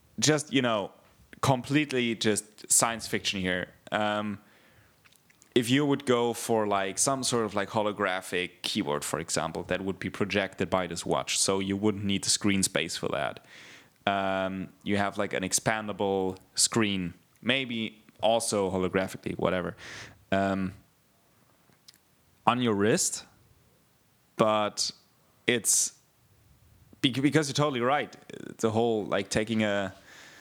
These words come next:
like, a thick piece of, like, glass covered metal out of your, uh, pocket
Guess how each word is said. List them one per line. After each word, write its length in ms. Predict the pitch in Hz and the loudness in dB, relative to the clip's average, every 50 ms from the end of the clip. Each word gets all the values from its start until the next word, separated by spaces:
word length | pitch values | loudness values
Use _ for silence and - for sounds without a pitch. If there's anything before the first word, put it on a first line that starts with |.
| - - - - - - - - - _ _ - - | -20 -20 -20 -20 -20 -20 -20 -20 -20 _ _ -18 -6
like, 180 | - 87 101 - | -4 -2 0 0
a 160 | 101 95 - - - - | 0 -2 -2 -6 -12 -12
thick 400 | - - - 131 127 120 - - | -12 -2 0 0 0 0 -2 0
piece 220 | - 131 120 - | 2 2 4 4
of, 140 | 120 107 92 | 4 2 2
like, 220 | 107 104 104 101 - - - - - - - _ _ - - - - - _ _ _ _ _ - - _ - | 0 0 0 -2 -6 -12 -20 -20 -20 -20 -20 _ _ -20 -20 -20 -20 -20 _ _ _ _ _ -20 -18 _ 0
glass 440 | 113 107 101 98 104 113 - - | 2 4 4 4 2 0 -2 -4
covered 420 | - - - 117 98 110 98 - - | -4 -2 -2 0 0 0 -2 -2 0
metal 520 | 104 95 90 92 98 113 120 123 - - - - | 0 2 2 0 0 -2 -2 -2 -4 -4 -2 0
out 160 | 98 104 104 | 0 2 2
of 160 | 107 101 104 104 | 0 -2 -2 0
your, 420 | 104 101 101 101 98 95 98 104 - - _ _ _ _ _ _ _ _ | 2 4 4 4 4 2 0 -2 -8 -16 _ _ _ _ _ _ _ _
uh, 200 | 98 98 95 92 - | -2 0 0 0 -2
pocket 540 | - - 104 92 95 - 120 113 110 - | 0 0 2 2 2 2 0 -2 -2 -4